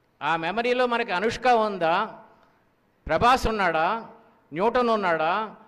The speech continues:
ఆర్కిమిడీస్ ఉన్నాడా తెలుసుకోవాలంతే. వీలైనంత చెత్త తొలగిస్తే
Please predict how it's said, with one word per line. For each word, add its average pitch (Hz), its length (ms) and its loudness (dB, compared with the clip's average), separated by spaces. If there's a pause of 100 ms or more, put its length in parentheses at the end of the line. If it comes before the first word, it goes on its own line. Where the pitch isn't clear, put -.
(120)
ఆర్కిమిడీస్ 214 580 0
ఉన్నాడా 180 260 -4
తెలుసుకోవాలంతే. 135 800 -10 (1300)
వీలైనంత 220 600 -2
చెత్త 220 180 0
తొలగిస్తే 220 880 -2